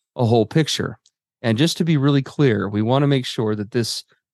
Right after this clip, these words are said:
examining these other possibilities does not in any way, no matter what the behaviors are, okay, involved or what your backstory is. So us just speaking to the addicts right out the gate, there is no such thing as excuses for behavior,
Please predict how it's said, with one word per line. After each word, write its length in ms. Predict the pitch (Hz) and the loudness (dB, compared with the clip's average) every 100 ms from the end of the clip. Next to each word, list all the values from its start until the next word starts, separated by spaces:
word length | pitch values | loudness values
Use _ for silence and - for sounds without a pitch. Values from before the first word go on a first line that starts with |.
| 135 | 0
examining 720 | 127 113 131 175 240 240 175 | 2 2 4 4 4 4 4
these 200 | 135 120 - | 2 0 0
other 320 | 147 160 147 | 2 2 0
possibilities 920 | - 139 139 123 113 113 139 156 143 | -2 -4 -2 -4 -2 0 2 0 -2
does 200 | 120 107 | -4 -2
not 300 | 120 135 156 | 0 2 0
in 140 | 120 110 | -2 -2
any 260 | 131 170 | 2 2
way, 240 | 120 104 104 | 2 2 2
no 140 | 123 | 2
matter 220 | 139 143 | 2 2
what 340 | 127 151 233 - | 2 2 0 -2
the 60 | 233 | -8
behaviors 580 | 226 170 170 156 135 110 | -2 2 2 2 0 -2
are, 160 | 90 - _ _ _ | -4 -8 _ _ _
okay, 220 | 104 104 120 _ _ _ - | -4 -4 -6 _ _ _ -2
involved 500 | 127 113 120 127 117 | 0 2 4 2 2
or 120 | 104 | 0
what 220 | 101 135 | 0 0
your 140 | 170 165 | 0 2
backstory 600 | 139 117 - 113 101 101 | 2 0 -2 -4 -2 -2
is. 140 | 101 | -2
So 140 | - 104 | -2 -4
us 100 | 107 | -2
just 160 | 101 | -6
speaking 220 | - 110 | -4 0
to 60 | 117 | 2
the 100 | 117 | 4
addicts 240 | 110 104 | 2 0
right 120 | 95 98 | -2 0
out 120 | - | 0
the 80 | 151 | 2
gate, 360 | 135 117 - - _ _ _ _ _ - | 2 0 -4 -20 _ _ _ _ _ -2
there 160 | 123 127 | 2 4
is 160 | 135 | 4
no 120 | 143 135 | 2 0
such 280 | - 117 | 0 -2
thing 320 | - 131 120 - | 0 0 0 -2
as 240 | 110 117 110 | -2 0 -2
excuses 680 | - - - 139 120 120 | -6 -8 -2 0 2 -2
for 160 | - 117 | -2 -2
behavior, 560 | 107 104 98 95 78 | 0 2 0 -2 -8